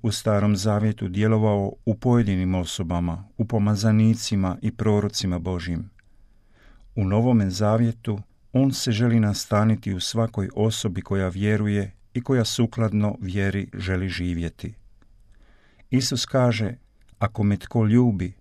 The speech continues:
čuvat će moju riječ, pa će i Otac moj ljubiti njega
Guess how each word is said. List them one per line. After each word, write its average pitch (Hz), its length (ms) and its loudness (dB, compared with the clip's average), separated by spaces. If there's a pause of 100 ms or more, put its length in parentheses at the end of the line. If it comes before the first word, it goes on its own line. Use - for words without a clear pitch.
(120)
čuvat 120 400 2 (100)
će - 160 -4
moju 90 280 0
riječ, 92 380 -2 (380)
pa 120 100 2
će 123 200 0
i 120 60 6
Otac 127 420 -2
moj 95 340 2 (160)
ljubiti 98 500 -2
njega 98 400 0